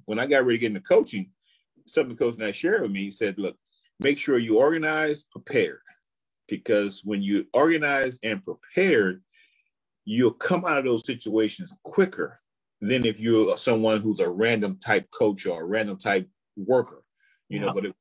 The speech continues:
Speaker 1: you, when you organize and you pre-, prepared, 'cause now you, you have, uh, tracks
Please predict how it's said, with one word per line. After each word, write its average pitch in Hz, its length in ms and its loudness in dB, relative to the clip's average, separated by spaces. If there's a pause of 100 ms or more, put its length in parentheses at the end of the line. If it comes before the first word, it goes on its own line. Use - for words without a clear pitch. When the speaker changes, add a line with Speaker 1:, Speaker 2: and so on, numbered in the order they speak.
(120)
Speaker 1:
you, 165 180 0
when 123 160 -2
you 170 140 2
organize 110 680 0
and 98 80 -4
you 123 140 -6
pre-, 90 200 -4
prepared, 98 540 0 (180)
'cause 117 140 2
now 196 200 2
you, 160 220 -2
you 147 140 -2
have, 123 220 0 (340)
uh, 82 260 -4 (180)
tracks - 580 -2